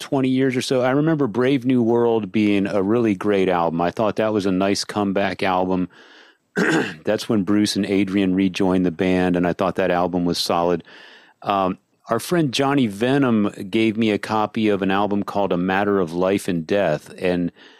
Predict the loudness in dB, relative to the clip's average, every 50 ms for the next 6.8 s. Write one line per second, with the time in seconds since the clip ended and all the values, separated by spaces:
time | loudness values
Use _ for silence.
0 | _ _ _ -6 -2 -2 0 0 0 0 0 0 2 2 2 0 0 -2 -2 -2
1 | -2 0 0 0 0 2 2 2 0 0 0 2 2 2 4 4 2 2 0 -2
2 | -4 -2 0 2 2 2 0 0 0 0 2 2 2 2 2 2 2 2 0 0
3 | 0 0 -2 -2 -2 -2 0 0 0 0 2 2 2 2 2 2 0 0 0 -2
4 | -2 -4 -2 -4 -6 -4 -4 -4 -2 0 0 2 0 0 0 0 0 0 0 0
5 | 0 -2 -2 0 0 0 0 0 0 0 -2 0 0 -2 -2 -2 -2 -2 0 0
6 | 0 0 0 0 0 0 -2 -2 0 0 0 2 2 2 0 -2